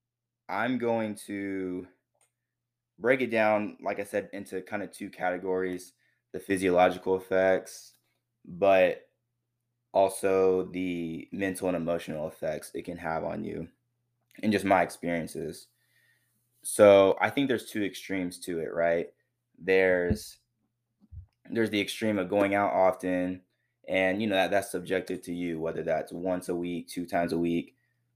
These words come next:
Lord forbid, five times a week, whatever it is to you, whatever you're doing,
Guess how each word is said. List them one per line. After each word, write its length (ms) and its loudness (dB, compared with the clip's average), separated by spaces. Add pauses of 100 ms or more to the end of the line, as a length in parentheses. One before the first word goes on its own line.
(200)
Lord 300 8
forbid, 460 0
five 260 6
times 280 2
a 60 -2
week, 200 -2
whatever 400 6
it 80 -2
is 220 -2
to 120 -8
you, 420 0
whatever 300 -2
you're 140 -2
doing, 460 -2